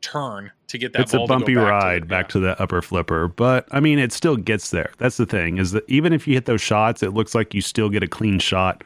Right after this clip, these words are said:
Speaker 2: with the
Speaker 1: Yeah.
Speaker 2: upper flipper. So I don't think that's gonna lead to any frustration or anything like that. It's just not gonna look pretty doing it. So, I mean, I thought I saw a couple of times that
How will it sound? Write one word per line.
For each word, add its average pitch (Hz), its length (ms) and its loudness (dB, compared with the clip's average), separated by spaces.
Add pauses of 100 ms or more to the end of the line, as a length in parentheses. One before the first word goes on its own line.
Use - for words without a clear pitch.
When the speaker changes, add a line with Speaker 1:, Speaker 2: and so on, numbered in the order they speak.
(320)
Speaker 2:
with 98 200 2
the 101 60 -4
Speaker 1:
Yeah. 95 60 2
Speaker 2:
upper 92 180 0
flipper. 87 420 -2
So 95 440 0 (340)
I 123 80 2
don't 131 180 0
think 120 180 0
that's 101 200 -2
gonna 98 180 0
lead 92 260 2
to 92 120 0
any 95 160 2
frustration 92 600 -2
or 90 40 0
anything 92 280 -2
like 87 160 -2
that. 90 180 0
It's 95 120 -2
just 110 140 0
not 120 140 2
gonna 107 160 0
look 98 200 -2
pretty 92 420 -2 (540)
doing 101 340 2
it. 87 200 -2
So, 95 500 0
I 110 100 2
mean, 131 160 2
I 120 160 0
thought 165 220 2
I 156 40 0
saw 135 240 2
a 113 40 -2
couple 120 260 0
of 107 80 0
times 101 400 0
that 95 340 0